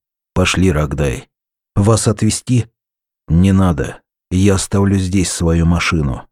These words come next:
Поеду на такси, ты не волнуйся". "Да что мне стоит отвезти вас? Я сто граммов пива выпил-то всего. Я отвезу вас, а сам вернусь, без всякого такси". "Мне не домой",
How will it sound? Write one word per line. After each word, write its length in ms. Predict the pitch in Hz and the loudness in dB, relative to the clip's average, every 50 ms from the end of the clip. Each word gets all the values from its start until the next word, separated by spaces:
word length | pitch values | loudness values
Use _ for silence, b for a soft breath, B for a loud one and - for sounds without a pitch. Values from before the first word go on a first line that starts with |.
| _ _ | _ _
Поеду 420 | 80 92 98 92 101 98 90 101 | 0 0 2 2 2 2 2 0
на 140 | 98 98 95 | 0 0 0
такси, 480 | - - 95 - - - - 80 71 - | 0 -4 -4 -4 -6 -6 -4 -4 -4 -4
ты 180 | - - 101 | -2 -2 0
не 140 | 92 92 90 | 2 2 2
волнуйся". 680 | 92 92 92 92 90 87 76 64 - - 52 50 - - _ _ _ _ _ _ _ _ _ _ _ _ _ _ _ _ _ _ _ _ _ _ _ _ _ _ | 2 2 2 2 2 0 0 -2 -4 -8 -10 -10 -12 -16 _ _ _ _ _ _ _ _ _ _ _ _ _ _ _ _ _ _ _ _ _ _ _ _ _ _
"Да 180 | - 120 113 123 | 0 2 2 2
что 240 | 113 - - 135 127 | 2 2 2 2 4
мне 200 | 123 131 127 120 | 4 4 4 2
стоит 340 | - - - 127 120 113 - | 0 0 0 0 0 2 0
отвезти 520 | 117 107 - 120 113 - - - 127 117 | -2 0 0 -2 -2 -2 -2 -2 0 0
вас? 320 | 92 87 82 76 - - - _ _ _ _ _ _ | 2 0 0 -2 -4 -10 -14 _ _ _ _ _ _
Я 180 | 123 123 123 117 | 2 4 4 2
сто 160 | - - 131 | 2 0 0
граммов 440 | 120 123 123 127 127 127 127 117 - | 2 4 4 4 4 4 4 2 0
пива 360 | - - 139 131 107 92 92 | -2 -2 0 2 2 2 0
выпил-то 460 | 87 95 104 87 - 90 80 - - 92 | 2 0 0 -2 -2 -6 -6 -6 -6 -6
всего. 540 | - - - 98 92 92 90 82 78 - - _ _ _ _ _ _ _ - | -6 -4 -2 -2 0 0 0 -2 -4 -6 -14 _ _ _ _ _ _ _ 0
Я 220 | 117 107 117 123 | 2 4 4 4
отвезу 460 | 120 - 120 120 120 117 110 135 139 | 4 2 2 2 2 2 2 2 2
вас, 220 | 123 107 87 - - | 2 2 0 0 -2
а 60 | 113 | -4
сам 240 | 104 - - 120 120 | -2 0 2 2 2
вернусь, 540 | 117 123 123 113 113 101 87 76 - - - _ _ - | 4 2 2 2 2 2 2 0 -4 -8 -12 _ _ -4
без 220 | 101 107 104 - | -4 -4 -2 -4
всякого 500 | - - - - 127 123 - - 127 127 | -8 -10 -2 0 0 0 0 0 -2 0
такси". 520 | 127 - 127 - - - - 92 82 67 - _ _ _ _ _ _ _ _ _ _ _ _ _ _ _ _ _ - | 0 -2 -4 -4 -4 -4 -2 -2 -2 -2 -6 _ _ _ _ _ _ _ _ _ _ _ _ _ _ _ _ _ -8
"Мне 380 | 69 78 90 95 98 104 107 | -4 -2 0 0 2 2 2
не 120 | 107 110 110 | 2 2 2
домой", 540 | 104 113 110 110 107 95 85 80 85 80 | 2 2 2 2 2 2 2 2 0 0